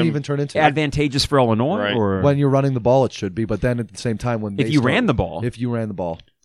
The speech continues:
Speaker 1: And I think
Speaker 2: Yeah.
Speaker 1: Carp's point summarizes the whole thing for me. It's just that it was twenty-nine ten.
Speaker 2: It wasn't close,
Speaker 1: And they
Speaker 2: and that's
Speaker 1: outgained
Speaker 2: the,
Speaker 1: you
Speaker 2: that's
Speaker 1: the
Speaker 2: the
Speaker 1: entire
Speaker 2: upsetting
Speaker 1: game,
Speaker 2: thing.
Speaker 1: right? And it's not like,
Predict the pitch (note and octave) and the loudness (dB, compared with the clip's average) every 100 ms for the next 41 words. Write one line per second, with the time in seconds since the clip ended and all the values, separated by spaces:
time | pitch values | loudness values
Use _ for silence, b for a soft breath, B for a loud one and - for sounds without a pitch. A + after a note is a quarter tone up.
0 | _ D3 F3 F3+ F3 - D3 B2 - A2 | _ -4 -2 -2 -4 0 0 0 -2 -2
1 | - A2 G#2 G2+ F#2 F2+ F2+ A#2 G#2 F#2 | -2 -2 -2 -2 -4 -6 -4 -6 -6 -6
2 | A2 G#2 - G2+ - G2+ G2 - - C3+ | -2 -2 -2 -8 -6 -4 -4 -6 -4 -2
3 | A2 F2+ E2+ G#2+ F#2+ - _ _ D3 C#3 | 0 -2 -4 -2 -2 -4 _ _ 2 4
4 | D#3 D3 - C3 G#2+ A2 A2+ G#2 A2+ C#3 | 4 2 0 2 4 4 4 4 4 4
5 | G#2+ G2 C3 F#2+ B2+ G#2 F2+ G#2 F#2+ F2 | 2 0 2 2 0 0 0 0 0 -2
6 | F2+ F2+ F#2 F2 F#2+ F#2 - G#2+ G2+ G2 | -2 -2 -2 -4 -6 -6 -2 -2 0 -2